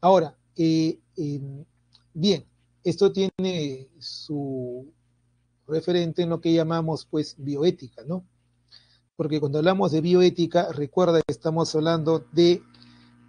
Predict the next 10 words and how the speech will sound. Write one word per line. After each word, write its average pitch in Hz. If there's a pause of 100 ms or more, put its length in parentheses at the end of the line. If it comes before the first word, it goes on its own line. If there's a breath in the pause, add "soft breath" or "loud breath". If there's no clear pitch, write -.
(140)
eh, 127 (320)
<clears throat> -
de 135
cómo 175
es 165
que 165
hay 165
principios 151
de 170
conducta 170